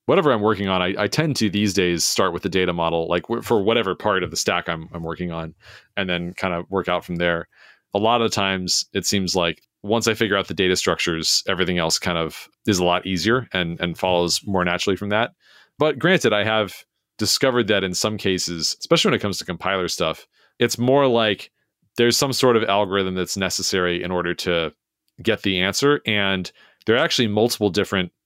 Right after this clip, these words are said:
data structure ways to implement that algorithm, and they have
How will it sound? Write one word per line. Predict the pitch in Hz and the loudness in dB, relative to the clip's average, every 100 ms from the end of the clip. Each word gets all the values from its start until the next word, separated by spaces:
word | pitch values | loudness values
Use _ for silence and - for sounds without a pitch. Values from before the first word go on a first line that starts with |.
| _ | _
data | 107 104 | 0 2
structure | 107 98 92 92 | 2 0 0 -2
ways | 80 92 90 90 82 - | 0 0 2 2 0 -2
to | - 90 82 78 73 _ _ _ | -4 -6 -4 -6 -10 _ _ _
implement | 135 123 113 95 | -4 0 0 0
that | 92 | 0
algorithm, | 85 87 87 85 87 | 0 0 -2 -4 -4
and | 101 | -2
they | 101 | 0
have | 98 95 82 | 0 -2 -4